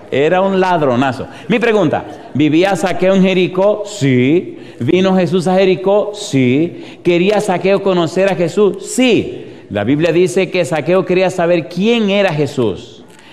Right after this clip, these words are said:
Cada vez que usted tiene en su corazón el anhelo de saber quién es Jesús, Jesús busca la forma de acercarse a usted.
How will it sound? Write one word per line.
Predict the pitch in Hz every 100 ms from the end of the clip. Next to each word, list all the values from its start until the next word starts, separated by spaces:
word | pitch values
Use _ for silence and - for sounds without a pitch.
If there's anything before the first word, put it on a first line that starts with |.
| - - - -
Cada | 175 180
vez | 208 262
que | 254
usted | 240 247 233
tiene | 240 247 247
en |
su | 196 -
corazón | - 175 160 - 196 185
el | 165
anhelo | 156 196 208
de |
saber | 196 175 175 139
quién | 185 233 233
es | 214
Jesús, | 208 190 233 240 - - -
Jesús | 160 156 214 175
busca | 165 277 - 202 175
la | 156
forma | - 240 247 208
de | 175
acercarse | 160 160 135 180 170 151
a |
usted. | 135 - - 101 92 76